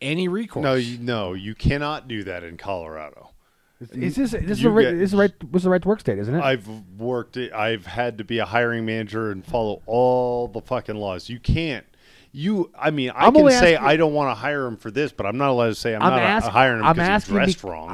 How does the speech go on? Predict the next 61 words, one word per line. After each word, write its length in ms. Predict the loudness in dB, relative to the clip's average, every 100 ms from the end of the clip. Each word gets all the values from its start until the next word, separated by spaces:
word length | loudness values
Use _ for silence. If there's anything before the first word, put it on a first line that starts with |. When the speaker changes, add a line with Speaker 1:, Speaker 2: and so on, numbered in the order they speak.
| -14 -6
Speaker 3:
I-, 160 | -2
I've 80 | -2
heard 240 | 2 2 2
conflicting 560 | -4 0 -2 -2 -8
things 420 | -6 -6 -8 -20 -20 _ _ _
from 180 | 2 2
hi-, 240 | 2 -6
from 180 | -6 -6
people 280 | -2 -2 -2
who 80 | -2
run 240 | -2 -2
businesses. 520 | -6 -8 -10 -16 -18 -18 -20 -20 -20 -16 -4
I 120 | -2
don't 120 | 0
know 160 | -2 -2
if 60 |
that's 180 | -4 -6
true. 220 | 2 2
Or, 80 | 4
I'm 100 | 0
just, 140 | -2 -2
I, 160 | -6 -8
from 260 | -10 -4 -2
what, 160 | -2 -4 _ _ _ _
when 120 | -4
I 100 | -2
used 200 | -2 -4
to 60 | -6
manage 340 | -4 -4 -4
at 80 | -4
Sexy 280 | -6 -6 -8
Pizza, 300 | -8 -8 -8
it 40 |
was 80 | -6
one 120 | -6
of 60 | -6
those 100 | -6
things 220 | -8 -6
where, 100 | -4
like, 160 | -4 -6
we 80 | -6
would 120 | -6
talk 200 | -2 -4
about, 260 | -2 -2 -2 -8 -20 -20 -20 -20 _
'cause 100 | 0
we 40 |
had 40 | 0
to 60 |
fire 320 | 0 -2 0 0
a 40 |
guy 140 | -2
one 140 | -2 -4
time, 360 | -4 -4 -6 -8
and 140 | -12 -10
we, 220 | -10 -8
like, 160 | -6 -4
we 80 | 0
gave 200 | 2 2
a 40 |
reason, 480 | 2 0 -2 -10 -4
but, 240 | -2 -2